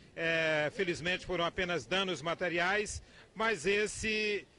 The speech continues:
infelizmente, acabou resultando na morte desse rapaz. Eu só queria que o Nanaia mostrasse aqui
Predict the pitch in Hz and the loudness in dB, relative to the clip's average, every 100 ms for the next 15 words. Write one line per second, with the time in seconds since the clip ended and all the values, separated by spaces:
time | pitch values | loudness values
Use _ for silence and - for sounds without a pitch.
0 | - - 208 233 - 214 190 127 165 185 | -20 -6 -2 -2 0 0 0 -2 -2 -2
1 | 190 202 - 175 151 175 165 156 180 - | 0 -4 -2 -2 0 0 0 -2 -4 -2
2 | 165 160 180 175 160 160 165 160 - 170 | -2 -2 -4 -2 0 0 0 0 -6 -10
3 | - - - 117 175 - 180 170 - 127 | -12 -20 -12 -2 -2 0 -2 -2 -4 -8
4 | 113 - 175 233 226 214 208 196 175 170 | -8 -8 -4 -2 0 0 0 -2 -2 0
5 | 170 156 147 175 156 - 147 - 233 | 0 0 -4 -2 -2 -2 -6 -2 -4